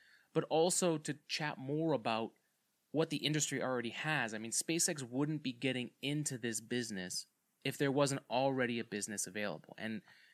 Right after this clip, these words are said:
we've talked to a few people with different companies, uh, and military applications, really, if, if we're talking about what has kept the space program alive as America figured out their human space travel initiative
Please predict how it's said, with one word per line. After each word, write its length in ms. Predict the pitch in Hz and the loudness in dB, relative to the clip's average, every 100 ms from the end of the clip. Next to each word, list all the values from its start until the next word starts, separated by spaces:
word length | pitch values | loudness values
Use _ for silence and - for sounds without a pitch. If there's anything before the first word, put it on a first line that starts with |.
| _ - | _ -12
we've 460 | 135 139 139 131 - _ | -4 0 0 -2 -14 _
talked 320 | - 147 143 | -4 -4 -2
to 80 | - | -4
a 60 | 117 | -4
few 280 | - 208 208 | -2 0 0
people 380 | - 113 110 | -2 -4 -2
with 220 | 110 117 - | -2 -4 -4
different 320 | 139 120 117 | -2 -4 -2
companies, 640 | 151 156 127 113 107 - - - _ _ - | 0 0 -2 -4 -6 -10 -12 -20 _ _ -8
uh, 440 | 113 110 107 104 - _ _ _ | -6 -4 -4 -6 -10 _ _ _
and 100 | 123 | -4
military 360 | 131 170 170 127 | 0 0 2 2
applications, 880 | 120 98 - 104 - 104 101 98 - _ - | 2 -2 -4 -4 -4 -6 -8 -10 -10 _ -12
really, 640 | 113 135 160 104 92 80 | -2 2 2 2 -2 -4
if, 160 | 117 - | -6 -8
if 140 | 113 | -8
we're 60 | 113 | -4
talking 260 | 123 131 117 | -2 -2 0
about 200 | 110 101 | -2 0
what 180 | 123 | -2
has 160 | 131 113 | -2 -6
kept 500 | - - 127 - - _ _ _ _ _ _ - | -4 -2 -2 -4 -14 _ _ _ _ _ _ -6
the 160 | 113 | -2
space 400 | 104 - - 135 | 2 2 4 2
program 380 | - - 135 117 | 2 0 0 0
alive 640 | 107 104 139 151 107 107 110 | -2 2 4 6 4 2 0
as 180 | 107 113 | -2 0
America 440 | 110 110 120 123 | 0 2 2 0
figured 420 | 117 - 123 120 113 | -2 -4 -4 0 2
out 260 | 117 113 - - _ | 2 0 -8 -20 _
their 140 | 113 104 | -2 -2
human 360 | - 131 117 | -2 -4 -4
space 360 | 95 - 135 139 | -4 -2 0 0
travel 540 | - 110 104 104 98 - - _ - | -2 0 0 -2 -4 -8 -20 _ -6
initiative 680 | 117 117 - 110 98 98 | 0 0 2 0 0 -4